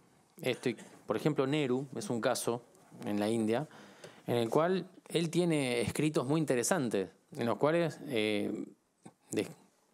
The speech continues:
él pone de manifiesto que la, la única manera de salir del atraso, India, eh, condensado es, India es un país demasiado pobre para no hacer ciencia. El primer argumento que da un político siempre es,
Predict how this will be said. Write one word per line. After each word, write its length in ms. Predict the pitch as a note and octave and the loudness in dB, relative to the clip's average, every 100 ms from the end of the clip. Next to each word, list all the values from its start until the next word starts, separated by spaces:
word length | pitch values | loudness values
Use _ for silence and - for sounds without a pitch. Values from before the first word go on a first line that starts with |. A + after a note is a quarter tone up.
| _ _ - | _ _ -8
él 180 | C3 A#2+ | -4 0
pone 260 | D3 D3 C3+ | 2 2 2
de 40 | |
manifiesto 580 | A#2+ A#2 D3 D3+ E3+ C3+ | 2 2 2 2 2 2
que 100 | A2 | 2
la, 180 | A2 A2+ | 2 2
la 160 | A#2 | 2
única 340 | B2+ E3 C#3 B2+ | 4 2 4 2
manera 300 | A#2 B2+ C#3 | 2 2 2
de 60 | |
salir 220 | - A#2+ B2 | 2 2 2
del 120 | A2 | 2
atraso, 680 | G#2 C#3 D3+ - B2+ E3+ F3 A#2 | 0 0 0 0 -2 -2 -6 -12
India, 600 | - D3+ F#3 D#3+ D#3+ B2 G#2+ | -2 2 4 4 4 2 -4
eh, 60 | - - - | -8 -20 -6
condensado 600 | - A2+ A#2 A2+ E3+ E3 | 0 2 2 2 4 4
es, 200 | B2+ B2+ - - - | 2 -2 -6 -18 -2
India 260 | C#3+ E3+ D3 | 2 2 2
es 80 | B2+ | 0
un 120 | A#2 | 2
país 180 | C3 C3+ | 2 2
demasiado 420 | B2+ - C#3 B2+ | 0 2 2 2
pobre 260 | D3 D3 | 2 2
para 140 | A#2+ A2 | 2 0
no 60 | |
hacer 200 | A#2 A2+ | 0 0
ciencia. 440 | A2 E3 A2+ G2 - - - | 2 2 2 -2 -4 -10 -6
El 100 | A#2+ | -2
primer 240 | A#2+ E3+ A3+ | 2 4 4
argumento 440 | E3+ D3 D3 C3+ | 4 2 2 2
que 60 | B2+ | 2
da 60 | |
un 80 | C3 | 2
político 440 | B2 B2+ C3+ B2 A2+ | 2 2 2 2 2
siempre 600 | B2+ G#2+ G#2 A2 C3 A2+ | 2 0 2 0 2 0
es, 200 | - | -2